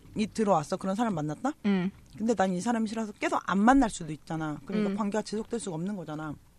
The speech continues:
Speaker 2: 그런 경우도
Speaker 1: 한
Speaker 2: 해당이
Speaker 1: 사람만
Speaker 2: 되는 건가?
Speaker 1: 콩깍지가 단단히 쓰여서?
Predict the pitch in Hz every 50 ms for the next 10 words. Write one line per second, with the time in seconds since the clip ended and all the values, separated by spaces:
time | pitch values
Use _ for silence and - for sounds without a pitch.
0 | - - - - - - 147 - - - 226 226 220 185 196 185 180 - 285 311
1 | 330 359 349 311 302 285 262 - - 190 - 349 330 - - 240 220 214 202 190
2 | 175 156 - _ _ _ _ _ - - 196 180 180 196 190 185 190 - 202 202
3 | 185 208 233 233